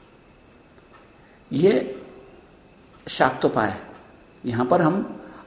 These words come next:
अपनी चेतना को मलविहीन करने की कोशिश करते हैं कि ये शरीर मैं नहीं हूँ, ये मन मैं नहीं हूँ, ये विचार मेरे विचार हैं लेकिन ये विचार मैं नहीं हूँ, मेरा परिचय इन विचारों से नहीं है,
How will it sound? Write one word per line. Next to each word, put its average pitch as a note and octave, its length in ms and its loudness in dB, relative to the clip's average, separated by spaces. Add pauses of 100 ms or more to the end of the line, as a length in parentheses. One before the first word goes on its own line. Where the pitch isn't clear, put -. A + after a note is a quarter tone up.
अपनी F3+ 360 4
चेतना D3 500 4
को F3+ 180 4 (960)
मलविहीन D3 540 6
करने C3 260 4
की C3+ 120 -4
कोशिश - 320 -4
करते - 300 -14
हैं - 60 -18 (640)
कि E3+ 80 -2
ये E3 160 6
शरीर D#3+ 360 6
मैं D3 140 6
नहीं D3+ 140 4
हूँ, C#3 420 -2
ये C3+ 100 0
मन C#3 220 6
मैं C#3 160 4
नहीं C3+ 160 6
हूँ, C3 200 0 (760)
ये D#3+ 280 0 (540)
विचार E3 500 6 (1080)
मेरे C3 380 6
विचार D3+ 380 6
हैं F3 160 2
लेकिन E3 360 2
ये E3 120 4
विचार C#3+ 380 6
मैं C3+ 160 2
नहीं B2+ 180 0
हूँ, B2 120 -8 (920)
मेरा D3 260 8
परिचय F#3+ 320 8
इन F#3+ 100 8
विचारों E3+ 360 8
से G3 140 4
नहीं F#3+ 180 6
है, - 140 2